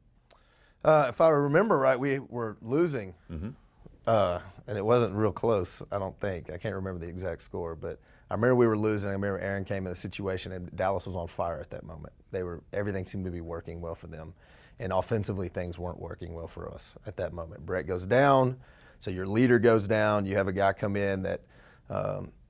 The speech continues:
Speaker 1: you know, we had seen in practice running the scout team. He
Speaker 2: Right.
Speaker 1: had a lot of talent,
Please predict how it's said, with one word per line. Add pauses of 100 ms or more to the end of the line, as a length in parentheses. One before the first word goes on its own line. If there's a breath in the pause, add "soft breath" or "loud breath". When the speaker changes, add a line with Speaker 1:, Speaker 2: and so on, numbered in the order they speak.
(720)
Speaker 1:
you
know,
we
had
seen
in
practice
running
the
scout
team. (160)
He
Speaker 2:
Right.
Speaker 1:
had
a
lot
of
talent,